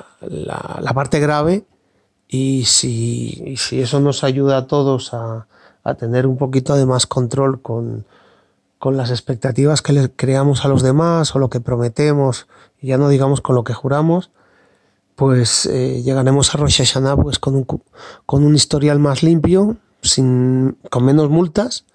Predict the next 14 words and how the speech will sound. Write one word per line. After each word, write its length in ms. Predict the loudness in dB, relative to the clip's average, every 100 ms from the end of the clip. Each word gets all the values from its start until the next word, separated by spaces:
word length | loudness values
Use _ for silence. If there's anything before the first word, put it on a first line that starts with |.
| _ -20 -20 -20 _ _ -6
y, 560 | 0 2 2 0 -4 -8 _ _ _
y, 440 | -8 -6 -6 -8 -10
y, 160 | -14 -14 -6
y 140 | 0
menos, 680 | 2 4 2 2 2 0 -2
y 120 | 0
menos 600 | 2 4 4 2 2 0
razones 600 | 0 -2 0 0 0 -4 -10 _ _ _ _ _ -4
y 80 | 0
menos 280 | 2 2
causas 400 | 0 0 0 0
para 260 | 0 0 -2
pedir 280 | 0 0 0
perdón. 420 | 0 0 0 -4